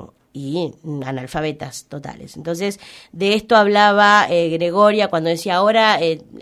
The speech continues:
las docentes vamos a enseñar a la escuela". Y además, es loco porque, es loco no, digo, en, en esa asamblea constituyente también se discutía si estas docentes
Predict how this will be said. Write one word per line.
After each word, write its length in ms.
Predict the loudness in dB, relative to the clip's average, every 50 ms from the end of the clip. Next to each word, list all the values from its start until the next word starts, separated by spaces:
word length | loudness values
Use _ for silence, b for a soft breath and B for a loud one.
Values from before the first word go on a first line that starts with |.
| -14
las 160 | -12 -10 -6 -6
docentes 400 | -6 -6 -6 -10 -8 -8 -6 -4
vamos 260 | -4 -4 -4 -4 -4
a 40 | -4
enseñar 420 | -6 -6 -6 -4 -4 -2 -2 -2
a 60 | -2
la 60 | -4
escuela". 440 | -6 -8 -10 -12 -10 -8 -8 -8 -10 B B B B B B B B 0
Y 80 | 2
además, 540 | 4 4 4 4 4 2 2 0 -4 -10 B B B B B B
es 160 | -4 -2 2
loco 260 | 2 2 2 2 -2
porque, 300 | -2 -2 -2 -2 -4 -2
es 40 | 0
loco 220 | 0 0 2 2
no, 160 | 4 6 6 6
digo, 200 | 4 4 2 2
en, 100 | 2 4
en 200 | 4 6 6 6
esa 680 | 4 6 6 8 8 10 10 10 10 10 10 8 8 6
asamblea 400 | 4 2 -2 -2 0 0 2 2
constituyente 540 | 2 0 0 -4 -4 -2 -2 0 0 0
también 240 | 0 0 2 2 0
se 100 | 0 0
discutía 400 | 0 0 -2 -6 -4 -2 -2 -2
si 140 | -2 -2 -4
estas 240 | -4 -2 -2 -2 -2
docentes 580 | -2 -4 -4 -4 -4 -2 -2 -2 -4 -4 -4